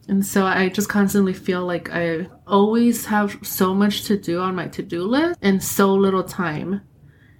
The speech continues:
And even when I do get things done, like, off my checklist, like, sometimes it feels like it's just not enough.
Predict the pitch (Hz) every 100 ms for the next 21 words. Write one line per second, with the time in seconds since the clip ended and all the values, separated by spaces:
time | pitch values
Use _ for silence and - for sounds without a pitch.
0 | - 190 190 196 220 220 202 185 170 196
1 | 202 226 226 233 233 220 226 226 226 214
2 | 196 185 196 208 202 - 202 202 214 226
3 | 220 - 175 - 185 190 202 196 180 -
4 | 196 208 214 202 175 160 - 165 - -
5 | 202 202 175 165 160 160 170 - - 165
6 | 151 147 160 - - -